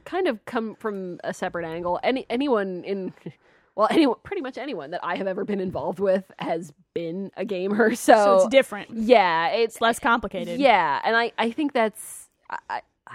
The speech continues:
Speaker 1: it's a good thing and it's a bad thing
Speaker 2: Right.
Speaker 1: because, you know, if you're playing, if, if you have to share time <laughs> on the,
Speaker 2: It's
Speaker 1: uh, on the
Speaker 2: frustrating. Yeah,
Speaker 1: console, yeah.
Speaker 2: exactly.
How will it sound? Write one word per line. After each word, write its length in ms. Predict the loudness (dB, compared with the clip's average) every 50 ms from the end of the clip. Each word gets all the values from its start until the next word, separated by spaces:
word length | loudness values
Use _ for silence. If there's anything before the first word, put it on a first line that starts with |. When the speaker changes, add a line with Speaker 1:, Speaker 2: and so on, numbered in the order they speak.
| -18 -18 -18 -20 -18 _ -6
Speaker 1:
it's 140 | -4 -4
a 40 | -2
good 160 | -4 -4 -4
thing 160 | -4 -6 -4 -4
and 160 | -4 -6 -6
it's 100 | -6 -4
a 40 | -2
bad 220 | -2 -2 0 -2
thing 200 | -4 -4 -4 -4
Speaker 2:
Right. 140 | -4 -6 -4
Speaker 1:
because, 360 | -2 -2 -2 -2 -4 -6 -8
you 120 | -8 -8
know, 200 | -6 -6 -6 -6
if 260 | -6 -8 -8 -10 -8 -8
you're 360 | -6 -6 -4 -4 -6 -8 -10 -16 -20 _ _ _ _ _
playing, 640 | -2 0 2 4 4 2 0 -2 -4 -8 -10 -12 -14 -18 _ _
if, 140 | -12 -12 -10 -12
if 120 | -10 -8
you 80 | -6 -6
have 100 | -6 -8
to 60 | -10
share 220 | -8 -6 -6 -6
time 320 | -6 -8 -10 -8 -6 -6 -4
<laughs> 20 |
on 340 | 0 2 2 2 2 2 0
the, 120 | 4 4 4
Speaker 2:
It's 140 | 6 6 4
Speaker 1:
uh, 60 | 2
on 40 | 0
the 60 | 0
Speaker 2:
frustrating. 420 | 4 4 6 8 8 6 6 6 4
Yeah, 40 | 4 6 6 6 6 6 6
Speaker 1:
console, 200 | 6 6 6 6
yeah. 140 | 6 6 6
Speaker 2:
exactly. 240 | 4 2 -4 -6